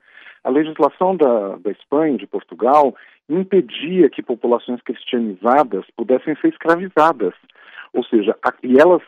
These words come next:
essas populações estavam cristianizadas nas missões espanholas, né, do tap, do Itatins, ah, e as localizadas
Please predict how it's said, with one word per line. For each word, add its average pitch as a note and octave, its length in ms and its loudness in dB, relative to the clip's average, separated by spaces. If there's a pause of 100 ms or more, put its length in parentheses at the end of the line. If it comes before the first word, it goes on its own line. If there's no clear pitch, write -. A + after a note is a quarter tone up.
essas C#3 240 -6
populações C3 520 -4
estavam F3 460 0
cristianizadas A#2+ 720 -4
nas A2+ 200 -8
missões A2+ 380 -8
espanholas, G2 760 -2
né, A2 180 -4
do G2+ 240 -8
tap, B2 400 2 (720)
do A2 100 -8
Itatins, C3 760 -2 (680)
ah, G#2 840 0
e A2 200 0
as G#2+ 160 0
localizadas A2 840 0